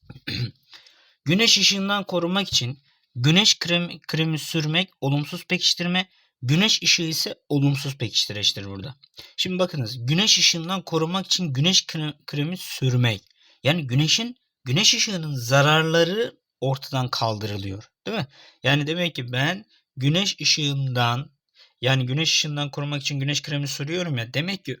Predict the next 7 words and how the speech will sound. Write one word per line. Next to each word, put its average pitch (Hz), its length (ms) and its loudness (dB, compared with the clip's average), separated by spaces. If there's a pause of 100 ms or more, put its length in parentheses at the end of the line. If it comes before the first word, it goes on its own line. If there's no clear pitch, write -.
önceden 156 580 0
arkadaşlar, 113 720 -6 (140)
önceden 123 720 -2 (720)
güneş 170 320 2
ışığında 147 380 0
fazla 127 440 -2
durmuşum, 156 580 -2